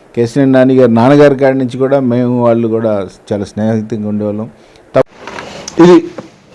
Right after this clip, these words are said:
Speaker 2: కేసినేని నాని మరి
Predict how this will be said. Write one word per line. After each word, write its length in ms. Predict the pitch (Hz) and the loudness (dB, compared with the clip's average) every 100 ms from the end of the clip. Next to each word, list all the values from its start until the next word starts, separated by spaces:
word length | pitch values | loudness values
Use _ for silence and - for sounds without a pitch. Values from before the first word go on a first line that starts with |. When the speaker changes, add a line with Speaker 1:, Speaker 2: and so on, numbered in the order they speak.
| - - _ _ _ - | -20 -20 _ _ _ -2
Speaker 2:
కేసినేని 540 | 180 233 214 220 220 208 | 4 4 4 0 -2 -4
నాని 340 | 170 170 180 - _ _ _ _ _ _ _ _ _ _ 156 | -6 -6 -10 -16 _ _ _ _ _ _ _ _ _ _ -6
మరి 260 | 175 147 | -4 -6